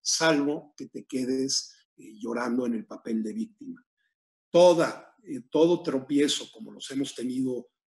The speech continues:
todos, como lo he tenido yo en muchas ocasiones de mi vida, es simple y sencillamente un aprendizaje. Todo triunfo, eh, es un recordatorio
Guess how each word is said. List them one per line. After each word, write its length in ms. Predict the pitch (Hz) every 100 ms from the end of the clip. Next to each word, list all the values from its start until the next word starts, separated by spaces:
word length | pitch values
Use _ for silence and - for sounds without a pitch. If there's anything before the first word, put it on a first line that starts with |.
| _
todos, 400 | - 147 131 113
como 240 | - 107 104
lo 140 | 113
he 40 |
tenido 420 | 117 127 127 131 117
yo 320 | 127 131 131 _ _
en 160 | - 117
muchas 360 | 131 131 131 -
ocasiones 640 | - 113 131 131 131 117
de 100 | 113
mi 120 | 107 110
vida, 420 | 139 156 170 170 - - _ -
es 280 | 139 135 -
simple 640 | - - 170 - 135 120
y 40 |
sencillamente 920 | 113 117 - 139 131 123 127 135 151 - _ _
un 340 | 135 143 143 -
aprendizaje. 920 | 113 - 110 - - 127 - - - -
Todo 360 | 175 190 190
triunfo, 580 | - 175 202 196 196 196 - - _
eh, 460 | - 131 123 123 -
es 480 | 165 147 - - -
un 260 | 160 160 160
recordatorio 1120 | 135 - 156 165 135 - 143 135 135 180 190